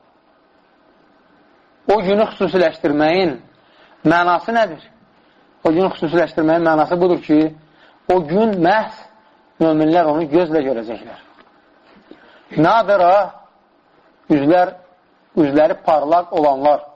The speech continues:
görəcək. Kafirləri istisna etdi. Halbuki bu dünyada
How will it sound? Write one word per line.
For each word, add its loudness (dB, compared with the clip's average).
görəcək. -8
Kafirləri 0
istisna -2
etdi. -8
Halbuki 0
bu 0
dünyada 2